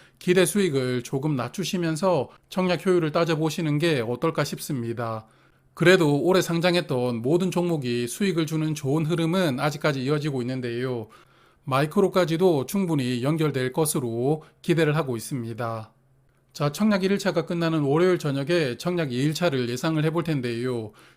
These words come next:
균등 배정만 살짝 예상을 해보면 균등 배정 수량이 십이만 오천 주입니다.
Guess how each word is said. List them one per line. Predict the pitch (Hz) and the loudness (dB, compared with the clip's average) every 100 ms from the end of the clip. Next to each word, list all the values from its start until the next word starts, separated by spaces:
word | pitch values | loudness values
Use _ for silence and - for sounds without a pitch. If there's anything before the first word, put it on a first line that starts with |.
| - | -4
균등 | 175 196 190 | 2 4 4
배정만 | 165 160 165 127 123 | 2 2 2 0 -2
살짝 | 123 147 160 135 | -2 -2 -2 -2
예상을 | 123 165 151 | -2 0 0
해보면 | 143 135 139 170 139 110 - _ | -2 -2 -2 0 -2 -4 -14 _
균등 | - 180 190 165 | -2 0 2 2
배정 | 135 147 | 0 0
수량이 | 147 156 151 127 113 123 147 - | 0 0 0 0 -2 -6 -6 -12
십이만 | - - 190 175 175 | -8 -2 0 2 2
오천 | 135 123 175 | 2 0 -2
주입니다. | 151 123 113 113 117 113 110 | 0 -2 -4 -6 -6 -6 -8